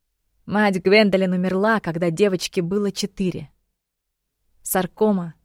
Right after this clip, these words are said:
сожрала молодую, полную сил женщину за считанные месяцы. Не помогли ни лучшие врачи, ни самые современные лекарства.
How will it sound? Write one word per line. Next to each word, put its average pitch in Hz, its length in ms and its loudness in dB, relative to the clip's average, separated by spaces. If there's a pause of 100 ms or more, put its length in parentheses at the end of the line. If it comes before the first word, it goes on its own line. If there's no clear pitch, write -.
(140)
сожрала 196 540 2
молодую, 185 560 2
полную 190 500 2
сил 190 260 -4
женщину 185 640 -4 (380)
за 175 140 0
считанные 202 520 -2
месяцы. 170 560 -8 (1200)
Не 254 180 -2
помогли 220 540 4
ни 202 120 2
лучшие 196 380 0
врачи, 170 520 -4 (320)
ни 180 220 -2
самые 214 420 0
современные 165 640 -2
лекарства. - 640 -10